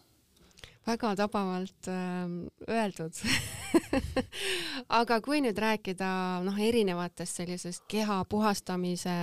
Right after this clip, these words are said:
mm, viisidest ja toodetest, siis tegelikult erinevaid, äh, tooteid, näiteks, ma ei tea, mingeid teepakke on olemas, kuhu peale on, eks ju, kirjutatud ka detox. Ja on inimesi, kes siis, äh, tõemeeli arvavadki ju, et,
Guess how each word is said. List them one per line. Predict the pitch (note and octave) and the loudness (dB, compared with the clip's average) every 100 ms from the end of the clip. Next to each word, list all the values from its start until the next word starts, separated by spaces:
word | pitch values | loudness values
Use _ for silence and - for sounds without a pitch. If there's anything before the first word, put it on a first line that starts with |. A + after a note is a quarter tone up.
| E3+ | 0
mm, | E3 - - _ _ - - - - - B1+ - - | -2 -6 -10 _ _ -20 -10 -8 -8 -10 -14 -16 -10
viisidest | - G#3+ A#3+ A#3+ A#3+ A#3 A#3+ - | -2 2 2 2 2 2 2 -2
ja | E3+ | -6
toodetest, | - G3+ G#3+ A#3 A3+ - A3+ A3 - - - | 0 2 4 4 2 2 0 0 -4 -12 -10
siis | - G3 - | -8 -2 4
tegelikult | A#3+ A#3 G3 - F#3+ F3+ F#3+ | 6 6 4 4 0 0 0
erinevaid, | G#3 A3+ G3 F#3 F3+ F3+ - F3+ | 4 4 4 2 2 0 -2 0
äh, | F3+ F3 F3 - - - - - - | 0 0 -2 -6 -10 -12 -10 -10 2
tooteid, | A3 A3+ - F3 F3 | 6 6 4 0 0
näiteks, | F3+ F#3 F3+ - | 0 -2 -4 -2
ma | F3+ F3+ | -2 0
ei | |
tea, | F3+ F3 | 0 0
mingeid | F#3 F3+ - | 0 -2 0
teepakke | A3+ A#3 F3 G3+ - - F3 | 4 6 6 4 2 -2 0
on | F3+ | 2
olemas, | G3 F3 F3 - | 2 2 0 -2
kuhu | F3+ E3+ | -2 0
peale | G3 F#3+ E3+ | 2 2 0
on, | E3+ F3 | -2 -4
eks | - | -4
ju, | F3 | -2
kirjutatud | G3 F#3+ E3+ D#3+ F3 E3 | 0 0 -2 -6 -6 -4
ka | F#3+ F#3 F3+ - - - - | 0 2 0 -2 -12 -14 0
detox. | G#3+ G#3+ G3 F3 - - - - B3 | 2 4 2 0 -2 -4 -6 -8 -6
Ja | G3+ F#3 F#3 F#3 | 0 2 2 2
on | G#3 A#3 | 4 4
inimesi, | B3 A3+ F#3 F#3 F#3 F#3 F3+ | 6 6 6 4 2 2 0
kes | E3+ G3 - | 0 0 0
siis, | F#3 - | 0 0
äh, | F#3+ F3+ | 2 2
tõemeeli | F3+ A3 G3 G3 F#3+ F#3+ | 2 2 4 4 4 4
arvavadki | A#3 G3+ F3 F3 - - F3 | 4 2 0 -2 -4 -4 -2
ju, | F3 | 0
et, | F3 E3+ | 0 -2